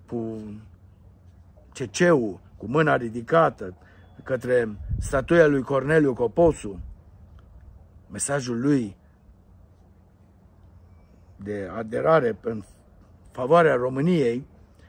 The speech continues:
a fost lung gustat, deși era o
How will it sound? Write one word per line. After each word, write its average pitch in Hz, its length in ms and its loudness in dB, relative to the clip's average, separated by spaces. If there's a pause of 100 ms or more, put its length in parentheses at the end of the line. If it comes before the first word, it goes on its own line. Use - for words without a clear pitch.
(500)
a - 100 -16
fost - 460 -8
lung 147 420 0
gustat, 135 380 0
deși 180 560 -2 (1200)
era 127 280 -8
o 123 200 -2